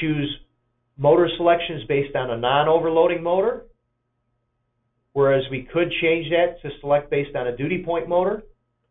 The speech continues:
And if you have any questions about that, remember there's an I button to tell you the difference in how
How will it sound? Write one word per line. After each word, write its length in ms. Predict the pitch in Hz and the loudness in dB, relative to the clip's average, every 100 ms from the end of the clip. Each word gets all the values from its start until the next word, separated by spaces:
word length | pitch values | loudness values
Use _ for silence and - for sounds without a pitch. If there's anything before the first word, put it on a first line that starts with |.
| _ _ _ _ _ - | _ _ _ _ _ -8
And 120 | 123 | -6
if 140 | - | -2
you 60 | 147 | 2
have 120 | 135 | 4
any 160 | 139 139 | 4 0
questions 540 | - 156 160 170 147 | 4 4 4 -4 -4
about 320 | 156 156 156 | 0 2 2
that, 360 | 160 175 - - _ _ | 2 2 0 -8 _ _
remember 420 | 127 143 214 156 160 | -4 0 2 2 2
there's 160 | 151 | 0
an 60 | 139 | 0
I 200 | 170 185 | 0 2
button 320 | 131 - 147 - _ _ _ _ _ | 2 0 -10 -20 _ _ _ _ _
to 80 | - | -4
tell 180 | 151 143 | 2 4
you 120 | 143 | 4
the 100 | 139 | 4
difference 340 | 156 160 131 - - _ _ _ _ - | 4 2 -2 -8 -18 _ _ _ _ -8
in 120 | 131 - - | -8 -8 -12
how 280 | - 147 | 2 4